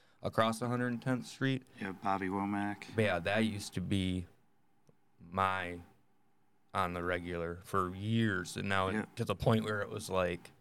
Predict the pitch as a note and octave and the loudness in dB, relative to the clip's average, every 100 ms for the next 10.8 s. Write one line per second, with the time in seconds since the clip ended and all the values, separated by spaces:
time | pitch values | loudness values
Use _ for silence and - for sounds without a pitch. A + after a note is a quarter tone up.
0 | _ - A#2 A2 F2 G#2 A2+ A#2 A#2+ A2 | _ -2 2 2 2 0 2 0 0 0
1 | A2 - G#2+ F2 D2+ E2+ F2+ A#2+ - G#2+ | 0 -2 -4 -4 -6 -6 -4 -4 -6 -8
2 | - - - G#2+ A#2 - A2+ - B2 A2 | -8 -18 -14 -4 -4 0 -2 0 -4 -4
3 | F#2 G2 F#2+ F#2+ G2 G2 F#2 F2+ G#2 G#2 | -4 -2 0 0 -2 -2 -2 0 0 2
4 | G#2+ G#2+ A2 A#2 G2 G2 F#2+ - G2+ G2+ | 2 4 2 0 -2 0 0 2 4 4
5 | G2+ F2 - G#2 F#2+ F2 - _ - F2 | 2 -2 -4 -2 -2 -6 -18 _ -8 -4
6 | F2 F2 F2 G#2 - B2 - B2 - - | -2 -4 -6 -6 -2 -2 0 -2 -4 -8
7 | - A2 A2 A2 A2 A2 G#2+ - - - | -4 2 4 6 6 2 -2 -12 -20 -20
8 | - - _ _ _ - A2+ A2 G#2+ G2+ | -20 -20 _ _ _ -6 0 2 2 2
9 | G#2 G2+ A2 G#2+ G#2+ A2 G#2+ G#2+ G#2+ G#2 | 0 -2 0 2 4 2 2 2 2 0
10 | G2+ G2+ G2+ G2 F#2 G2 G2+ G2 | -2 0 0 -2 -2 0 2 0